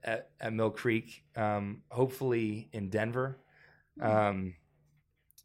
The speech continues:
Speaker 1: the connection that I had with that company was through my dad. Uh,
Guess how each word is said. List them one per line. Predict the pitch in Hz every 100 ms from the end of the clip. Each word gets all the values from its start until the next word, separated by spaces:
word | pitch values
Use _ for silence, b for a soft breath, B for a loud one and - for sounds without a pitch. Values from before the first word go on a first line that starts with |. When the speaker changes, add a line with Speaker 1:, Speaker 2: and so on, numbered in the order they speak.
| -
Speaker 1:
the | 135
connection | 160 151 156 156
that | 135
I | 113
had | 110 117 123 120 123
with | 123 120
that | 117 127
company | 135 131 131
was | 120 104
through | - 127
my | 98
dad. | 98 98 107 117 _ b b b b _ -
Uh, | 104 101 95 92